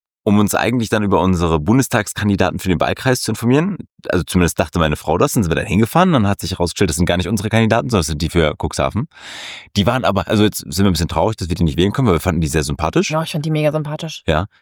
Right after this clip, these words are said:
Speaker 1: ähm, vor allem den Typen von der S P D, da war ich total überrascht, dass ich den sympathisch fand.
Speaker 2: Ja, das stimmt und richtig krass fand ich den, äh, möglicherweise Bundestagsabgeordneten für die Grünen, weil der einundzwanzig Jahre alt war.
Speaker 1: Ja.
Speaker 2: Alter, konnte der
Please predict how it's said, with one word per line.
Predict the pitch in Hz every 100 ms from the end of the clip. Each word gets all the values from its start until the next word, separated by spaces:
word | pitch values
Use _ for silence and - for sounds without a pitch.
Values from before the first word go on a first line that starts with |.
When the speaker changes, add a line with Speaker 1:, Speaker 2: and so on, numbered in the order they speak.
| -
Speaker 1:
ähm, | 101 92 85
vor | 98
allem | 95
den | 80
Typen | -
von | 76
der | 78
S | -
P | - 71
D, |
da | 95 80
war | -
ich | -
total | - 98
überrascht, | 95 87 -
dass | 85
ich | -
den | 69
sympathisch | 69 - - -
fand. | 160 -
Speaker 2:
Ja, | 220 214 220
das | 214
stimmt | 240 247
und | 196
richtig | 180 202 -
krass | - 233 -
fand | 208 190
ich | -
den, | 180 175
äh, | 175 170 165 165 165 - - -
möglicherweise | 190 208 208 185 180 175
Bundestagsabgeordneten | 170 208 - 175 - - 151 175 175
für | -
die | 160
Grünen, | 180 208 202 190 - _ _
weil | 165 170 170
der | 170 185
einundzwanzig | 202 208 208 -
Jahre | 190 190
alt | 151 -
war. | 220
Speaker 1:
Ja. | - - _ _ _ _ -
Speaker 2:
Alter, | 214 254 277 302 320 _ -
konnte | 190 190 185 151
der | 175 165 180